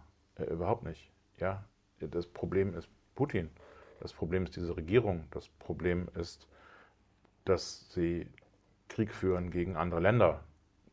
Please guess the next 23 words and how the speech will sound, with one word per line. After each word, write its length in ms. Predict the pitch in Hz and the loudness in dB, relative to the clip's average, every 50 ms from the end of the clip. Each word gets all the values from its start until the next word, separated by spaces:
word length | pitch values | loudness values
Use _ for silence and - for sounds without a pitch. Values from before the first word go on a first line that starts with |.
| - _ - | -20 _ -2
und 380 | 98 90 90 82 - - - - | -2 -2 -2 -2 -6 -12 -12 -8
andere 200 | - 78 82 85 | -4 0 0 2
Länder 140 | 87 87 87 | 2 2 2
übernehmen 460 | 85 85 85 90 110 120 110 92 78 | 2 4 6 6 6 6 6 4 4
wollen, 320 | 82 85 85 85 87 92 | 6 6 6 6 4 -2
ohne 420 | 92 - 95 95 95 90 87 82 - - - - - - - _ _ _ | -4 -2 -2 0 2 2 0 0 -2 -4 -14 -20 -20 -20 -20 _ _ _
dass 140 | - 90 82 | -6 -4 -4
es 80 | 82 - | -2 -2
dafür 260 | - 90 - - 98 98 | -2 0 2 2 0 0
in 100 | 101 - | 0 0
irg-, 220 | - 113 110 107 - | 2 2 2 8 10
irgendeiner 480 | 160 165 165 143 117 113 110 107 104 | 10 10 10 8 6 8 8 8 8
Weise 280 | 107 104 107 104 104 95 | 10 8 8 8 6 4
einen 120 | 92 98 | 4 4
Grund 260 | 90 98 135 175 - | 6 8 8 8 6
gibt. 260 | - 85 - - - - _ _ _ _ _ _ _ _ _ _ _ _ _ _ _ _ | 4 0 -2 -2 -6 -18 _ _ _ _ _ _ _ _ _ _ _ _ _ _ _ _
Also 220 | - 98 98 90 - - - - | 4 4 4 4 2 -6 -6 0
keinen, 320 | - 101 98 92 85 73 - - - _ _ _ _ _ _ _ _ _ _ _ _ _ _ _ _ _ _ _ _ _ _ _ _ _ _ _ _ _ _ _ | 2 2 2 2 0 -4 -8 -16 -20 _ _ _ _ _ _ _ _ _ _ _ _ _ _ _ _ _ _ _ _ _ _ _ _ _ _ _ _ _ _ _
keinen 240 | - - 107 101 101 | -2 2 4 4 6
moralischen 500 | 104 98 101 123 139 135 123 - 123 117 | 8 10 12 12 12 12 12 10 8 4
Grund 320 | - - - 104 101 92 104 | 6 6 6 6 6 6 4
oder 260 | 98 95 95 90 87 | 4 6 6 6 6
so. 220 | 80 90 82 76 | 4 0 -2 -4